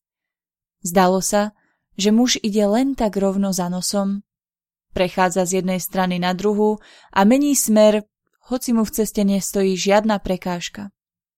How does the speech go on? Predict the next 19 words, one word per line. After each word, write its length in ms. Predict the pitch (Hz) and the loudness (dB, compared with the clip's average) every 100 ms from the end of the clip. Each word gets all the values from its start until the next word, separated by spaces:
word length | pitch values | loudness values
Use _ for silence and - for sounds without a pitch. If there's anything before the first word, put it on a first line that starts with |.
| _ _ _ _ _ _ _ _ _ _ _ _ _ _ _ - | _ _ _ _ _ _ _ _ _ _ _ _ _ _ _ -4
Viac 320 | 240 277 254 | 4 4 4
ráz 360 | 254 262 285 - | 2 2 0 0
sa 100 | 196 | -2
krútili 500 | - 226 240 220 196 | 0 -2 0 2 2
dookola 640 | 196 202 202 220 208 202 - _ _ _ - | 2 0 0 2 4 2 -2 _ _ _ -6
a 80 | 202 | -6
tri 280 | - 294 269 | -4 -4 -4
či 240 | - 208 | -4 -4
aj 240 | 190 190 | -2 -2
štyrikrát 680 | - - 269 220 - 196 208 - | -2 -4 -2 -2 0 2 2 0
sa 160 | 190 | -2
ocitli 440 | 190 - 202 202 190 | -2 -2 -2 -2 0
na 120 | 185 | -2
tom 240 | - 254 254 | 0 0 0
istom 320 | 202 - 196 | -4 -2 -2
mieste. 560 | 185 180 175 - 185 185 _ _ _ _ _ _ _ _ _ _ _ _ | 0 -2 -6 -10 -12 -14 _ _ _ _ _ _ _ _ _ _ _ _
Kto 200 | - 453 370 | -4 -2 2
ho 80 | 220 | 2
vie, 300 | 175 170 | 0 -2